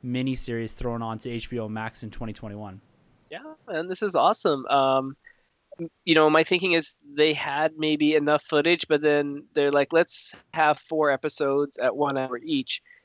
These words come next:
Speaker 2: And maybe they were just, like, a little bit short. So they're like, "Okay, let's, like, fill this out. Let's round out so that we have, like, four completed episodes." Um, and, you know, maybe just, like, flesh out some stuff that,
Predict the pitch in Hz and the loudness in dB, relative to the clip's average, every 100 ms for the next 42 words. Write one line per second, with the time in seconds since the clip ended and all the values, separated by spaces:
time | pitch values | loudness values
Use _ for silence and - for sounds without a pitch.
0 | _ 139 151 156 160 160 156 147 156 - | _ 0 4 6 6 6 4 4 0 -2
1 | 156 139 139 147 143 143 139 120 - - | -2 0 0 2 2 2 2 2 -2 0
2 | 151 160 202 175 160 156 151 165 165 156 | 4 4 2 2 4 4 2 0 2 2
3 | 160 - 156 - - 175 170 165 - 151 | 0 -2 -4 -4 0 2 2 2 2 2
4 | 156 160 143 160 151 151 156 147 147 - | 2 -2 -6 -2 0 2 2 2 2 -2
5 | _ _ _ - 160 151 151 139 135 143 | _ _ _ -2 0 2 0 -2 0 0
6 | - 135 - - 151 143 151 147 147 139 | 0 -8 -8 -4 -2 -2 -6 -8 -6 0
7 | 131 - 147 127 107 110 - - 120 117 | 0 0 -4 -4 -4 -6 -10 -10 -6 -6
8 | 117 - - - _ _ _ _ - 147 | -8 -14 -20 -20 _ _ _ _ 0 0
9 | 143 160 175 170 170 190 - 190 - 175 | 0 0 4 4 2 -2 -2 -2 0 0
10 | 170 196 175 180 170 - 165 - 170 147 | 2 0 -4 -8 -6 0 0 0 2 4
11 | 143 | 2